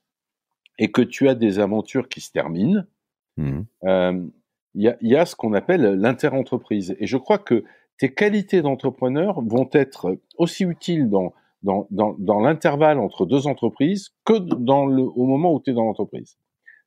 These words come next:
Speaker 1: Parce que, euh, c'est un monde difficile, c'est un monde dur, hein. C'est-à-dire, euh, tu quittes Dailymotion, euh, six mois après, tu n'existes plus sur le marché, quoi.
Speaker 2: Ouais.
Speaker 1: T'es plus rien.
Speaker 2: On, on
Speaker 1: C'est-à-dire,
Speaker 2: raconte
Speaker 1: les
Speaker 2: le
Speaker 1: gens
Speaker 2: téléphone.
Speaker 1: Ouais, mais non, non, c'est, mais c'est, c'est complètement ça.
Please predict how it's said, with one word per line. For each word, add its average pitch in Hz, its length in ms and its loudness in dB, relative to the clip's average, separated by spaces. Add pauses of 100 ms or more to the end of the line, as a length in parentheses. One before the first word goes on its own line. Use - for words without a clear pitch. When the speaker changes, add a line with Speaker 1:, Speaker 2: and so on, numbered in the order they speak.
Speaker 1:
Parce 123 240 0
que, 151 300 4 (340)
euh, 87 280 0 (100)
c'est - 220 -8
un 95 60 2
monde 110 220 4
difficile, 101 480 -2
c'est - 120 -2
un 90 40 2
monde 107 220 2
dur, 185 260 4
hein. 113 140 -2
C'est-à-dire, 85 380 0 (360)
euh, 87 220 0
tu 98 140 -12
quittes - 280 -6
Dailymotion, 98 840 2
euh, 85 40 -2
six - 200 -6
mois 95 140 0
après, 98 280 0
tu - 100 -8
n'existes 90 320 -8
plus 117 100 -8
sur - 160 -8
le 90 60 -4
marché, 151 320 -2
quoi. 78 220 -12 (200)
Speaker 2:
Ouais. 78 280 -2 (300)
Speaker 1:
T'es 87 60 -2
plus 127 120 0
rien. 151 220 4
Speaker 2:
On, 95 60 -4
on 87 60 -4 (460)
Speaker 1:
C'est-à-dire, 82 80 2
Speaker 2:
raconte 90 100 -2
Speaker 1:
les 92 60 2
Speaker 2:
le 90 40 0
Speaker 1:
gens 101 160 2
Speaker 2:
téléphone. 85 360 -2 (480)
Speaker 1:
Ouais, 160 140 4
mais 185 160 0
non, 175 60 2
non, 156 260 2
c'est, - 160 -6
mais 80 160 -4
c'est, 82 200 -4
c'est - 160 -8
complètement 113 460 -2
ça. 185 260 2